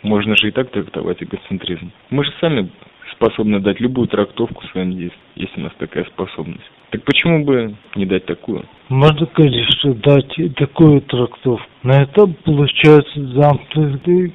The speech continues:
Speaker 2: круг, то есть выхода нету. Можно, конечно, и такую дать трактовку,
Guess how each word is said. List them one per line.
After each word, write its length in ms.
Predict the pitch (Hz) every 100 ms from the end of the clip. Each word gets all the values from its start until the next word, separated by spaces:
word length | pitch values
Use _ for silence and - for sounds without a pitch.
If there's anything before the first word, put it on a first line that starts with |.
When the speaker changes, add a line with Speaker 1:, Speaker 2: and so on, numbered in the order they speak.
| _
Speaker 2:
круг, 440 | - 139 143 - - - _ -
то 120 | 151
есть 180 | 143 -
выхода 680 | 170 147 160 185 156 175 170
нету. 540 | 147 147 131 - 113 107 - -
Можно, 420 | 139 165 160 175
конечно, 600 | - 170 160 135 - 156
и 180 | 160 151
такую 720 | - 165 165 175 147 120 123
дать 260 | 143 135 139
трактовку, 640 | 147 123 - 127 110 107